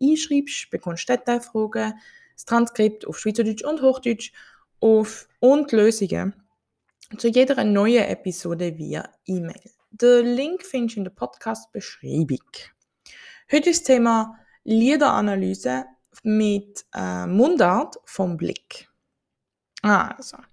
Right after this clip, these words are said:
ich empfehle dir, das Lied zuerst entweder auf YouTube oder Spotify zu hören. Ähm, es heisst Mundart, M U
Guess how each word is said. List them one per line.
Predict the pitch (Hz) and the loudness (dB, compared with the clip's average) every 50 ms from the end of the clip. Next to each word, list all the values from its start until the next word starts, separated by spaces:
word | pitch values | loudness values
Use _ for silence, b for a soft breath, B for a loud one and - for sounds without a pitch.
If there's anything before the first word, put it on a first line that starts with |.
| B B B B B B B B B B B B B _ - | B B B B B B B B B B B B B _ 2
ich | 285 330 330 | 2 2 2
empfehle | 349 349 311 - - 277 262 254 247 233 | 0 -2 -2 0 2 2 4 4 2 2
dir, | - 190 180 185 196 | 0 -2 -2 -2 -2
das | 214 214 - - | -2 -4 -4 -2
Lied | 220 208 214 226 220 220 - - _ - | 0 0 2 2 0 -2 -6 -18 _ -6
zuerst | - - 233 233 247 254 - - - - - | -2 0 0 2 0 -2 -4 -8 -12 -8 -4
entweder | 233 220 226 240 233 226 | -2 -2 0 2 0 0
auf | - 196 - - | 0 -2 -6 -4
YouTube | 214 226 240 233 - - 226 226 214 220 | -2 -2 -2 -2 -2 -2 -2 -2 -2 -4
oder | - 196 | -6 -10
Spotify | - - - - 220 214 220 - 214 - - 202 196 190 185 - 175 | -10 -10 -6 -2 -2 -2 0 -2 -4 -2 0 0 0 0 0 -2 -6
zu | - - - 190 | -6 -4 0 2
hören. | 180 180 185 190 202 208 202 - - - 170 202 262 - - B B B B B B B B B B B B - | 4 6 6 8 6 6 4 2 0 2 2 2 2 0 -4 B B B B B B B B B B B B -2
Ähm, | 202 196 202 202 202 - - | 2 2 4 4 2 2 0
es | 214 202 - | -2 0 0
heisst | 220 208 185 - - - | 0 0 0 -2 -2 0
Mundart, | 202 190 202 226 247 254 247 - - - - 180 156 160 - 254 - - - _ _ _ - | 2 4 4 4 4 4 2 -2 -4 -4 -4 -4 -2 -4 -6 -8 -10 -14 -20 _ _ _ -6
M | 196 190 196 208 220 226 233 240 240 - - | -4 -2 0 0 0 0 0 -2 -4 -6 -6
U | 208 208 214 214 220 220 240 | -6 -4 -4 -6 -8 -10 -12